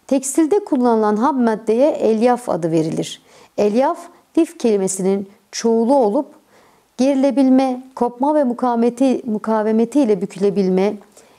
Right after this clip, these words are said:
eğrilebilme, birbiri üzerine yapışabilme, yeteneğine, yeteneği olan ve boyu enine göre çok uzun olan renkli veya renksiz lif topluluğuna denir. Tekstil lifinin temel özellikleri,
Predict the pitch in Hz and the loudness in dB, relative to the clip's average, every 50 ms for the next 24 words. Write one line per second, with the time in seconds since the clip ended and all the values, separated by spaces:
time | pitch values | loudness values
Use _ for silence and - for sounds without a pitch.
0 | _ _ - - 240 254 254 254 226 226 233 220 180 214 202 202 196 190 185 185 | _ _ -2 -2 0 0 0 0 2 2 0 0 2 0 0 2 2 2 0 0
1 | 190 - - - _ _ _ _ _ - 254 247 285 254 302 277 294 262 247 214 | -2 -4 -8 -14 _ _ _ _ _ -2 0 0 2 2 2 2 2 0 0 2
2 | 226 247 233 226 226 214 220 214 220 - 190 - - 208 185 196 196 180 175 170 | 2 2 2 2 2 2 0 0 -2 -4 -6 -4 -2 -2 0 2 2 2 2 2
3 | 175 175 180 - - _ _ _ _ _ - 214 226 226 - 247 233 247 247 262 | 0 -2 -2 -6 -12 _ _ _ _ _ -2 -2 -2 0 0 -2 0 0 0 0
4 | 269 285 - - - - 202 214 208 233 240 226 254 277 311 302 294 285 302 302 | 0 -2 -2 -6 -6 -4 -2 -2 0 0 -2 0 2 2 2 2 2 2 2 0
5 | 285 262 294 285 202 185 175 180 214 240 254 277 339 - - - 240 233 247 277 | 0 0 0 0 0 -4 -4 -2 0 2 2 2 0 0 0 0 0 2 2 4
6 | 294 339 311 233 240 220 208 196 180 165 - - _ _ _ - - - - 339 | 4 2 2 4 2 2 4 2 0 -2 -4 -14 _ _ _ -16 -12 -6 -2 -2
7 | 370 359 370 - - - 214 190 214 285 277 208 - - 190 185 185 185 208 247 | -2 -2 -4 -8 -6 -6 -4 -2 0 0 0 0 -2 -2 -2 0 0 0 -2 -2
8 | 277 311 - - _ _ _ - - - _ - 214 262 269 277 269 - 262 208 | -4 -6 -10 -16 _ _ _ -20 -20 -18 _ -2 -2 0 0 0 -2 -2 0 0
9 | 208 196 190 190 202 208 262 247 214 - - - - 285 320 320 - - - - | 2 2 2 2 2 0 -2 -2 -4 -4 -6 -4 -2 0 0 0 -2 -8 -14 -14
10 | _ _ _ - 214 247 262 254 262 - - 196 190 - 190 185 170 180 180 180 | _ _ _ -6 -2 -2 -2 -2 -4 -6 -8 -8 -6 -6 -6 -4 -2 -2 -2 -2
11 | 196 220 254 277 262 - _ - 180 165 160 170 - - - _ _ _ _ _ | -2 -2 -4 -4 -6 -12 _ -6 -4 -4 -4 -4 -8 -12 -16 _ _ _ _ _
12 | _ _ _ _ _ - - - - - - - _ _ - - 392 381 392 - | _ _ _ _ _ -20 -20 -20 -20 -20 -20 -20 _ _ -2 0 0 0 0 0
13 | - 381 359 349 - 294 277 330 359 339 - 285 285 262 302 311 294 247 202 202 | 0 0 0 0 0 0 2 2 2 0 0 0 0 2 2 2 0 0 0 0
14 | 220 202 185 190 190 - 180 190 190 175 220 277 349 381 | -2 -2 -2 -4 -6 -2 -2 0 0 2 2 0 0 0